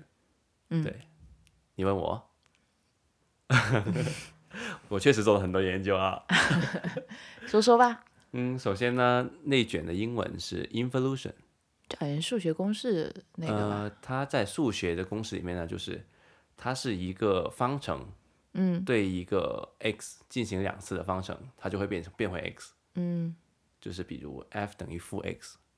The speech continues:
Speaker 1: 嗯。
Speaker 2: 这就是 involution。
Speaker 1: 嗯。
Speaker 2: 的方程。
Speaker 1: 嗯。
Speaker 2: 对，就是这已经很，很明显了，对不对？整个数，整个意义就很明显了。这个 involution 方程你进行两次就是变回原来一样的样子，就说明你做的是无用功。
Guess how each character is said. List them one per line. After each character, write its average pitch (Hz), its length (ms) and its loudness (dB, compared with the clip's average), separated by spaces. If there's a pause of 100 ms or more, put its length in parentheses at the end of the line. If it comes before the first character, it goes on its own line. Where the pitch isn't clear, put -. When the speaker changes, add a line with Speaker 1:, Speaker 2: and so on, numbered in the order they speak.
(200)
Speaker 1:
嗯。 170 240 -4
Speaker 2:
这 113 80 -2
就 98 100 -2
是 92 220 -4
involution。 98 640 -4 (360)
Speaker 1:
嗯。 175 380 -4 (140)
Speaker 2:
的 - 120 -4
方 95 220 -4
程。 - 140 -10 (320)
Speaker 1:
嗯。 170 320 -6 (160)
Speaker 2:
对， - 160 -10 (100)
就 - 100 -16
是 - 220 -12 (840)
这 123 140 2
已 90 40 4
经 101 120 -2
很， 92 160 0
很 95 120 -2
明 95 160 0
显 101 160 4
了， 82 100 -2
对 92 80 -2
不 80 80 -4
对？ - 140 -6
整 92 120 -6
个 95 200 0 (100)
数， - 180 -6 (120)
整 98 120 -6
个 104 80 0
意 127 200 0
义 107 40 0
就 107 80 2
很 95 80 -2
明 87 160 -6
显 - 160 -6
了。 - 160 -14 (680)
这 110 120 -2
个 104 80 2
involution 127 460 -2
方 101 160 -2
程 85 160 -4
你 85 40 -4
进 104 140 -2
行 101 100 0
两 - 140 -2
次 - 180 -8
就 87 120 -12
是 - 180 -10 (300)
变 104 120 0
回 87 120 0
原 85 120 0
来 80 100 -2
一 82 100 -8
样 - 160 -10 (120)
的 - 60 -12
样 85 180 -6
子， - 140 -16 (640)
就 - 140 -8
说 101 140 0
明 92 140 -2
你 92 120 -2
做 107 120 4
的 95 80 4
是 101 120 0
无 90 160 2
用 101 160 4
功。 107 280 2